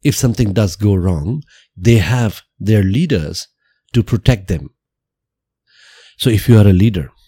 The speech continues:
in an organization, if you're a, a, a team lead, first level manager, or you are a C-level executive, no matter how technical your job is,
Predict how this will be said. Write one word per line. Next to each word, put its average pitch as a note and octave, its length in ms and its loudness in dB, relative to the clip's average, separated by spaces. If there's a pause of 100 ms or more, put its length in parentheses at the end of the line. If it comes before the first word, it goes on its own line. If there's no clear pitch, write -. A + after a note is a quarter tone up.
(420)
in A2+ 100 0
an F#2+ 120 2
organization, F2 600 -2
if - 140 -12
you're E2 120 -2
a, D2+ 160 -8 (440)
a, D#2+ 160 -10 (100)
a E3+ 300 -6 (120)
team F2+ 280 -4
lead, F2+ 340 -6
first - 340 -2
level F2+ 240 -2
manager, E2+ 640 -6 (120)
or B2 240 4
you G#2+ 180 -2
are G#2 120 -2
a G2 120 0
C-level G2+ 460 0
executive, D2+ 540 -10 (2000)
no D#3 280 6
matter D3 320 4
how B2+ 180 4
technical A2 460 0
your F#2+ 160 0
job E2+ 260 0
is, C2+ 260 -8